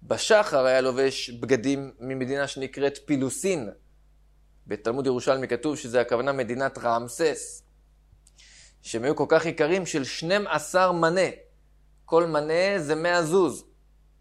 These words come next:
בין הארבעים, בשביל להוציא כף ומחתו, היה לובש בגדי לבן זולים יותר, של אינדואין,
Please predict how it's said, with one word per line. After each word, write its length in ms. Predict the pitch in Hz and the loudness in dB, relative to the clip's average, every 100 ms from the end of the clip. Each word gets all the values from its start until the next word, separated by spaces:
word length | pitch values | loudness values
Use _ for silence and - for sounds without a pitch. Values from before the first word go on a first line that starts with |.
| _ _ - _ - - - | _ _ -20 _ -20 -20 -16
בין 260 | 92 120 147 | -6 -2 2
הארבעים, 800 | 156 147 180 220 208 190 180 - _ 110 | 4 4 6 6 4 -2 -8 -14 _ -16
בשביל 380 | 113 117 113 | -10 -6 -4
להוציא 320 | 107 107 - 170 | 0 -2 0 0
כף 180 | 151 151 | 2 0
ומחתו, 400 | 156 160 - 208 | -4 -2 2 4
היה 100 | 175 | 2
לובש 200 | 175 170 | 0 -4
בגדי 240 | 156 156 | 0 2
לבן 320 | 170 160 170 | 4 6 4
זולים 360 | 131 156 190 190 | 6 6 6 4
יותר, 380 | 139 - 101 95 - _ _ _ _ _ _ _ _ _ _ | 0 -2 -8 -10 -16 _ _ _ _ _ _ _ _ _ _
של 360 | - 139 127 117 | -4 -2 -2 0
אינדואין, 720 | 147 151 131 175 226 180 117 | 0 2 4 4 4 2 -2